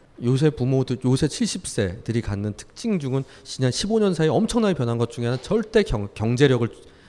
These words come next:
경제력을 통제력으로 전-, 전형적으로 이해하시면서 끝까지 쥐고 계신 거. 그걸, 그걸 통해서 태-,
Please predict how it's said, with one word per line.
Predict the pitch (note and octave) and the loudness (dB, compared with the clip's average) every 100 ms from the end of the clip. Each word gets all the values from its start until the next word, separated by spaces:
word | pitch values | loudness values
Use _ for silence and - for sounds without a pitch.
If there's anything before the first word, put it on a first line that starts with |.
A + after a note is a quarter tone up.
| - - | -20 -10
경제력을 | - C3 D3 D#3+ D#3 D#3+ | -2 0 4 4 4 2
통제력으로 | - A#3+ B3 G#3+ E3 D3+ | 0 2 4 4 4 0
전-, | - A#2+ | -2 -6
전형적으로 | G2+ D3 F#3+ F3 D#3 | -2 4 6 6 6
이해하시면서 | G#2+ A#2 A2+ - G#2+ G2 F#2+ E3 - - - - | 4 2 0 0 -2 0 0 0 -2 -12 -10 -4
끝까지 | A3+ - G3+ F#3+ | -2 2 2 0
쥐고 | - B2 | 0 0
계신 | A2 G#2 - | 2 0 -2
거. | D#2+ D#2 - - - - - - - | -6 -6 -10 -20 -20 -20 -20 -20 -6
그걸, | B2+ C3+ | 2 4
그걸 | - C#3+ | 6 4
통해서 | - C3+ C#3 | 4 2 2
태-, | - | 0